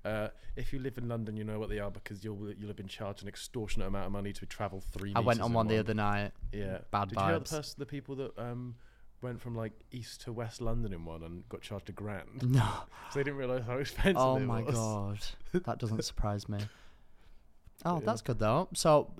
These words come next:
Speaker 2: are, are you allowed to give much detail as to why
Speaker 1: Um,
Speaker 2: you were there?
Speaker 1: yeah,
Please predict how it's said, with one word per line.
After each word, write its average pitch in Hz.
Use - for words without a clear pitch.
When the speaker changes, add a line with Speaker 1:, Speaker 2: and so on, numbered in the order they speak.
Speaker 2:
are, 147
are 156
you 165
allowed 147
to -
give 135
much -
detail 120
as 113
to -
why 113
Speaker 1:
Um, 110
Speaker 2:
you 110
were 104
there? 101
Speaker 1:
yeah, 214